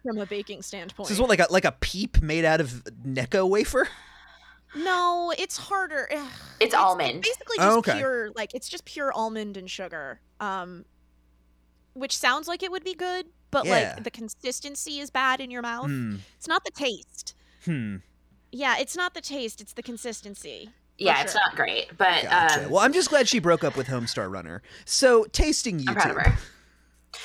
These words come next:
Speaker 3: Yes, so especially this last year in pandemic,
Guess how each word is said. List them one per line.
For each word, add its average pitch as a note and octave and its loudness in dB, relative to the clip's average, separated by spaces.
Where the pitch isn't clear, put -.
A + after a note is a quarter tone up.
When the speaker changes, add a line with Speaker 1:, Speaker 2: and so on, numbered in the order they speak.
Speaker 3:
Yes, F#3 4
so G#3+ 6
especially C#4+ 2
this B3+ 0
last G3+ 2
year F#3 4
in E3 0
pandemic, D3+ 2